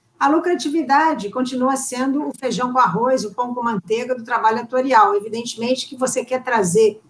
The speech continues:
pra sua carteira um bom cliente, um bom risco. E para isso você precisa de um modelo, você precisa tarifar de forma correta pra você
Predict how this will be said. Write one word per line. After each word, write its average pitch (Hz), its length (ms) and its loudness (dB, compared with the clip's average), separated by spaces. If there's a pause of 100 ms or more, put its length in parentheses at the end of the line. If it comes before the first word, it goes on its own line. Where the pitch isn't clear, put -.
(180)
pra 269 240 8
sua 220 380 2
carteira 226 840 4
um 269 140 4
bom 254 280 4
cliente, 226 540 0
um 214 80 -6
bom 233 200 2
risco. 214 600 -2 (440)
E 233 80 0
para 240 200 4
isso 254 220 2
você 254 220 2
precisa 233 260 -2
de 202 80 -2
um 240 100 2
modelo, 262 400 4
você 277 140 -2
precisa 220 320 -4
tarifar 233 840 2 (160)
de 220 100 -2
forma 415 400 4
correta 277 560 4
pra 277 160 2
você 277 460 0